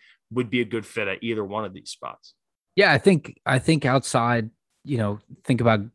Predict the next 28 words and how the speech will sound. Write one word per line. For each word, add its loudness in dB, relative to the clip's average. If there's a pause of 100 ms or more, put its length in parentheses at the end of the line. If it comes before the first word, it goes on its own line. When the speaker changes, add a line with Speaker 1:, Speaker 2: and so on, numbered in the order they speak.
(200)
Speaker 2:
people 2
who 4
are 2
already, 0 (1160)
you -6
know, -10 (1200)
under 4
contract 2
at 0
schools. -4
I, -6 (720)
two 4
names 6
that -4
jump 0
out 0
to -8
me 2
are 2
Dave -2
Aranda, -2
who's -4
a -6
head -6
coach -4
at, -4
at -8
Baylor, -4